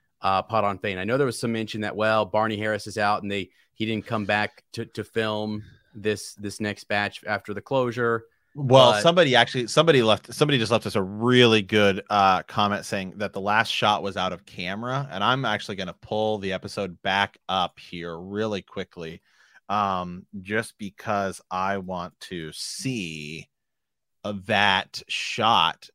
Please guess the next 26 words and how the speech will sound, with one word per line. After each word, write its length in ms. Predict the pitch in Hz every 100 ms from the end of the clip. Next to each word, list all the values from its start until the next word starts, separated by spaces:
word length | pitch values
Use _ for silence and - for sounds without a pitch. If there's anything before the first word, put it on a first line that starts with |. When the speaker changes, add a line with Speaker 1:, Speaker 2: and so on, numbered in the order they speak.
| -
Speaker 2:
to 120 | 101
see 440 | - - 117 98
if 200 | 98 87
it 100 | 101
does 260 | - 101 95
look 260 | 95 98 -
like 160 | 95 90
it 160 | -
could 220 | - 101
be 160 | 87 90
C 320 | - - 90
G'd, 400 | 82 101 95 90
and 100 | 90
then 80 | 90
they 140 | 87 - _
filmed 540 | 117 110 107 104 98 - _ _ _ _ -
them 220 | 110 101
again, 480 | 98 101 101 117 107
perhaps 840 | 104 92 95 90 87 - - - _ _ _ _
changing, 580 | - - 110 104 101 92
'cause 180 | - 151
they 120 | 139
could 200 | 139 214
have 80 | 214
been, 140 | 143
like, 180 | 117 107